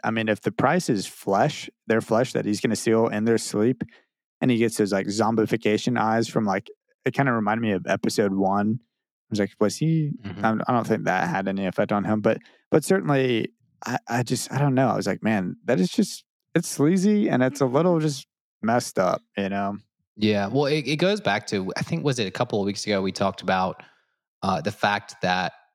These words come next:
Speaker 2: Finn's the only human, and it's kinda like the apex creature of, of Ooo. And that even the candy people, we see Starchy in episode one in Slumber Party Panic. At the end of the episode, he's like,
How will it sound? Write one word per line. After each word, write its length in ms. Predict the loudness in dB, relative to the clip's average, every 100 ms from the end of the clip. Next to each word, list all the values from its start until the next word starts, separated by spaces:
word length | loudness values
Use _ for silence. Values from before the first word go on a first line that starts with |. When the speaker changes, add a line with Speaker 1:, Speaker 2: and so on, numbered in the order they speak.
| _ -4
Speaker 2:
Finn's 280 | -2 -4
the 140 | -4 -4
only 240 | -4 -6
human, 640 | -8 -10 -6 -4 -4 -6 -8
and 120 | -8
it's 160 | -8 -6
kinda 280 | -4 -2 -2
like 220 | -4 -4
the 100 | -8 -6
apex 760 | -4 -2 -2 -4 -10 -10 -12 _ _
creature 560 | -4 -2 0 -2 -2 -8 _
of, 420 | -2 0 -4 -10 _ -8
of 160 | -8 -4
Ooo. 320 | -2 -2 -4 _ _ _ _ _ _ -4
And 260 | -2 0
that 200 | 0 0 -2
even 220 | -2 0
the 80 | -2
candy 240 | -2 -4
people, 260 | -4 -6 -4
we 100 | -4
see 180 | -4 -6
Starchy 640 | -4 -2 -2 -4 -8 -12
in 140 | -10 -6
episode 400 | -4 -4 -4 -4
one 280 | -6 -10 -10
in 80 | -8
Slumber 260 | -6 -4
Party 220 | -2 -4
Panic. 340 | -4 -6 -6 -6
At 60 |
the 100 | -6
end 120 | -4 -4
of 40 |
the 80 | -4
episode, 360 | -6 -6 -6 -6
he's 120 | -8
like, 160 | -12